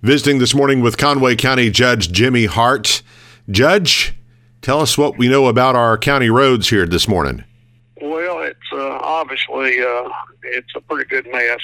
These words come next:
Speaker 2: Uh, we don't really know what I, I say right now. We, we're not real sure what we've got out there. We know we've got a lot of we've got a, look like a significant amount of sleet, and the big question is, I guess you could say, how much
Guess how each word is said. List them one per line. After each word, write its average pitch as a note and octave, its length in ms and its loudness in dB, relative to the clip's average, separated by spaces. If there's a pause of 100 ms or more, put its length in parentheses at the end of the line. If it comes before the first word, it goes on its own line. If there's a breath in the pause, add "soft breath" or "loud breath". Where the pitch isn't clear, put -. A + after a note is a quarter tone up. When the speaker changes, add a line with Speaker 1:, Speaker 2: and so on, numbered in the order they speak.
Speaker 2:
Uh, A#2 160 -6 (240)
we B2+ 80 -6
don't B2 220 -4
really B2 260 -4
know B2+ 140 -4
what B2 280 -6
I, A#2+ 140 -6 (220)
I A2+ 160 -6 (120)
say A#2+ 220 -10
right A#2 260 -12
now. A#2+ 320 -4
We, A#2 140 -18 (140)
we're C3+ 140 -14
not B2 260 -10
real C3 180 -10
sure C#3 300 -4
what B2 200 -10
we've G#2+ 200 -20
got B2 240 -2
out B2 280 -2
there. A2+ 220 -6
We A#2 140 -12
know A#2+ 140 -10
we've A2+ 200 -18
got A#2+ 160 -6
a A2 40 -12
lot A#2 260 -8
of G#2+ 80 -10 (460 loud breath)
we've D#3 140 -4
got E3+ 180 -2
a, D3 200 -6
look E3+ 180 -8
like D3+ 160 -2
a - 180 -10
significant C#3 420 -2
amount B2+ 260 -2
of A2+ 60 -8 (140)
sleet, D3 400 -4
and B2 200 -8
the A#2 200 -18
big C3 240 -2
question B2 360 -8
is, A#2+ 180 -10
I A#2 200 -12
guess A#2+ 120 -2
you - 180 -12
could - 180 -10
say, A2 60 -12
how A#2+ 80 -10
much A#2 220 -16